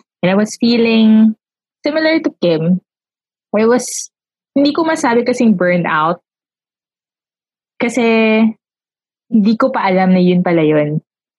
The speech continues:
I, oh, I thought na pag pinahinga ko,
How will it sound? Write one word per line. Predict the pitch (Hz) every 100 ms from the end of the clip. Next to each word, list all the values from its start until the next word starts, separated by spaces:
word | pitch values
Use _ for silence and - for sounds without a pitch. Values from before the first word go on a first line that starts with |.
| _ _ _ _
I, | 196 208 202
oh, |
I | 196 226 220
thought | 233 233
na | 214 202
pag | 214 208
pinahinga | 247 233 220 220 214 202
ko, | 156 160